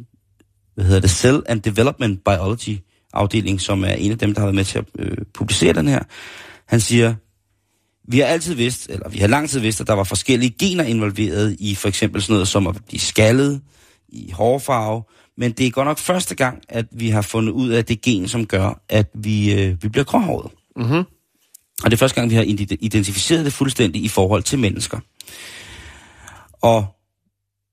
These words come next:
Speaker 1: såvel som andre gener, jamen, så er det her gen, ud over hårfarven, så er det jo også med til at kunne, hvad hedder det, have indflydelse på,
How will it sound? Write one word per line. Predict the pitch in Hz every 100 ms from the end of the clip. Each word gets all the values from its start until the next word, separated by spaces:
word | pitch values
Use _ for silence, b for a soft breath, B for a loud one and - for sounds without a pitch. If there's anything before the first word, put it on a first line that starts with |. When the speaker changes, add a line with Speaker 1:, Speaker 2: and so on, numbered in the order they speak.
| _ _ _ -
Speaker 1:
såvel | - 117 117
som | 123 120
andre | 123 151 -
gener, | 127 98 113
jamen, | 101 98 98
så | 95 120
er | 107 110
det | - _ - 113
her |
gen, | 107 110
ud | 139
over | 117 104
hårfarven, | 101 127 139 127 101
så | 101
er | 135
det | 123
jo | 95
også | 104 127
med | 131 110 120
til | - 123
at | 104 101
kunne, | - 101 90 _ _ _ _ _ _ 98 90 _
hvad | 110
hedder | 107 101
det, | 95 92 92 b b b b b _ _ _ -
have | 123
indflydelse | 117 139 120 101
på, | 117 101